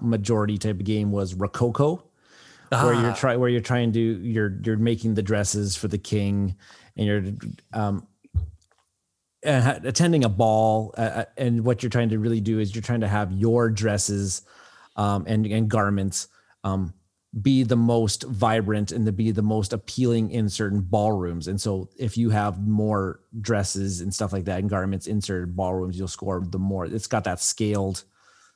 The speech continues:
Speaker 1: scoring where it's like, "Hey, this room is worth five points, but the smaller room is only worth three points if I have
Speaker 2: Ah,
Speaker 1: the majority
Speaker 2: okay.
Speaker 1: in it."
Speaker 2: Cool.
Speaker 1: Type of thing. So it's, it's kind of like a sneaky, um, area majority type of game.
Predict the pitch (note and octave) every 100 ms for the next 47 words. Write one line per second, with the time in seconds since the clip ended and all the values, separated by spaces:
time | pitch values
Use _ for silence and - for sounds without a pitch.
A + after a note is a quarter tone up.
0 | _ - - A2+ G2 F2 F2+ F2 F2+ F#2
1 | F#2+ A2 G2 A2+ A2+ A2 A2 G2+ F#2 G2
2 | F#2+ A2 - A2+ G#2+ G2 - G2 F#2 G2
3 | - E2+ - A2+ G#2 F2+ G2 F#2 E2+ F2+
4 | F2 D#2+ D#2+ - - G#2+ G2+ - F#2 F#2
5 | - D#2+ E2+ F2+ E2 F#2 F2+ G#2 F#2 -
6 | F2+ F2 E2 - _ - - - - B3
7 | E3 F#2 E2 E2+ E2+ A2 G2+ - - -
8 | F3 E3 C3+ A#2 G#2 - B2+ A2 A2 G2+
9 | F2+ _ _ _ _ F2+ F#2 E2 A2+ G2+
10 | G2 F2+ E2 _ G#2+ A2 F#2 A2 F#2+ F2
11 | E2+ - G2 F#2+ F2 G2 F#2 F2+